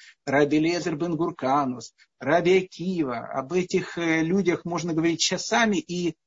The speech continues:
на наших, э, занятиях, э, по Перкей Авот мы практически с каждым из них познакомимся,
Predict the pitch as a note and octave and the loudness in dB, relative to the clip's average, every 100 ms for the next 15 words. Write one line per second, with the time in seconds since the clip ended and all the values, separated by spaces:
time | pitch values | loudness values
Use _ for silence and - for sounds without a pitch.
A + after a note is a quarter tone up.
0 | _ - D3+ D#3+ E3 F3+ - D#3+ - D#3+ | _ 0 2 4 2 2 0 -2 -6 -4
1 | D#3 D3+ D3 D3 D3 C#3 C3 D3 F3+ G3 | -2 0 -2 -2 -2 -2 0 0 0 0
2 | D#3 C#3+ - D3+ C#3+ C#3 - C#3+ D#3+ F3+ | 0 0 -2 -2 0 0 -4 -4 -2 0
3 | E3+ G3 F#3 D#3+ D#3+ D3 _ _ - F#3+ | 2 2 2 -2 -4 -6 _ _ -6 -4
4 | - G#3+ - G3 - G#3 F#3+ F3+ D#3+ E3 | -2 -2 -2 -4 0 0 0 -4 -4 -8
5 | - D#3+ F3 F#3+ D#3+ B2 - | -6 -4 -2 -2 -2 -4 -8